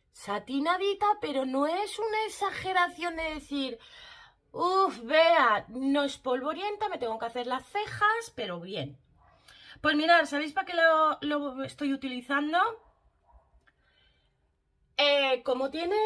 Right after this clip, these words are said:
el botecito, que lo he limpiado, vamos, a conciencia, ¿eh? Y todo, lo he limpiado todo a mucha conciencia, ya os lo digo yo.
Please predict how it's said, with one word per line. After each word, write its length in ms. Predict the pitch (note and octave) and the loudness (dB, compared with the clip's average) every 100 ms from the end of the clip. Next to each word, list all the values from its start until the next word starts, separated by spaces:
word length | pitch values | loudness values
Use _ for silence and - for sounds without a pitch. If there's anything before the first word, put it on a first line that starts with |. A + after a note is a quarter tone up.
| A4 G#4+ | 2 0
el 60 | G4+ | 0
botecito, 840 | F#4 F#4+ F#4 F#4+ F#4 C4+ D4+ D#4+ _ _ _ - | -2 -4 -6 -8 -4 -4 -4 -10 _ _ _ -8
que 120 | G3 | -2
lo 100 | F#3 | 2
he 220 | F3+ E3+ | 2 2
limpiado, 800 | D3 D3+ E3 F3 F3 D3+ C#3+ C3+ _ _ _ | -2 -12 -8 -4 -2 -4 -8 -12 _ _ _
vamos, 340 | - E3+ F3+ B2 _ _ _ _ | -14 -12 -12 -14 _ _ _ _
a 120 | - F#3 | -12 -8
conciencia, 680 | F3 G3 A3 D#3 D3 E3+ | -6 -4 -6 -6 -8 -4
¿eh? 160 | D4 D#4 _ _ _ _ _ _ | -4 -6 _ _ _ _ _ _
Y 180 | - - | -12 0
todo, 360 | B3 A3 D#3+ E3+ | 4 4 0 -4
lo 120 | G3 | -6
he 20 | |
limpiado 320 | A#3+ A#3+ A#3 | -2 0 0
todo 320 | A#3+ C#4 D4 C4 | 2 0 -2 -4
a 160 | F#3 | -4
mucha 400 | G3+ C4 C#4 D4 | -2 -4 -4 -4
conciencia, 560 | C#4 B3 F3 D#3 C#3 D#3 | -4 -4 -8 -10 -8 -8
ya 140 | G3+ | -4
os 60 | A#3 | -2
lo 100 | B3+ | 0
digo 200 | B3 A3 | 0 -2
yo. 260 | E3 C3 | -6 -12